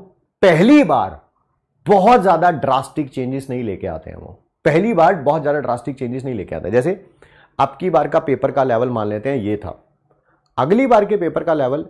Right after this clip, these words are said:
ये जरूर हो सकता है या ये जरूर हो सकता है। अगर ये इस साल के पेपर का लेवल ये था, अगली बार का पेपर का लेवल ये हो सकता है या ये हो सकता है,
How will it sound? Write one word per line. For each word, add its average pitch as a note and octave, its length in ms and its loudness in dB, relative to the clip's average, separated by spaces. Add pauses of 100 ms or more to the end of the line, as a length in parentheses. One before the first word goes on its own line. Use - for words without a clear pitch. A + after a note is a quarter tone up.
(120)
ये G2 320 -2
जरूर F3 320 0
हो E3 80 -2
सकता D#3+ 300 -2
है F3 200 -4
या A#2+ 140 2
ये A#2+ 300 -2
जरूर G#2 300 -2
हो F2 120 -6
सकता E2+ 220 -12
है। - 100 -12
अगर A2 200 0
ये A2+ 200 -6
इस B2 160 -10
साल C3 160 0
के D3 80 -6
पेपर C#3 240 -2
का D3+ 80 0
लेवल C#3+ 260 0
ये D3 120 2
था, E3+ 400 -4 (480)
अगली D3+ 300 -2
बार D3+ 160 0
का D#3+ 80 -4
पेपर C#3+ 240 -4
का C#3+ 80 -2
लेवल C#3 260 0
ये A2 120 -2
हो D3 120 0
सकता D3+ 320 -4
है F#3+ 160 -6 (280)
या C3 100 -2
ये A2+ 180 -4
हो G2+ 100 -4
सकता E2 280 -16
है, - 60 -18